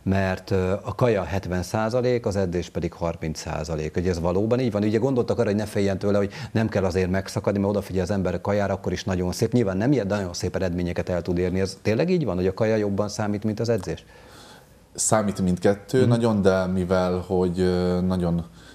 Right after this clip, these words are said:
Speaker 2: az emberek nyolcvan százalékának a, nyolcvan százalékának a kajával vannak problémái, tehát
Speaker 1: Mhm.
Speaker 2: lejön, le tud edzeni egy-másfél óra alatt,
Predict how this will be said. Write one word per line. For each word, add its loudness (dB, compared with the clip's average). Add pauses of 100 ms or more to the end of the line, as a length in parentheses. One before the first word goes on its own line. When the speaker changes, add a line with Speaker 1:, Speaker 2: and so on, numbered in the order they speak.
(440)
Speaker 2:
az 2
emberek 2 (160)
nyolcvan 2
százalékának 0 (140)
a, -4
nyolcvan 2
százalékának 0
a -8
kajával 0
vannak -2
problémái, 0 (160)
tehát -4
Speaker 1:
Mhm. 4
Speaker 2:
lejön, 2
le 2
tud -2
edzeni 0
egy-másfél 0
óra 2
alatt, 0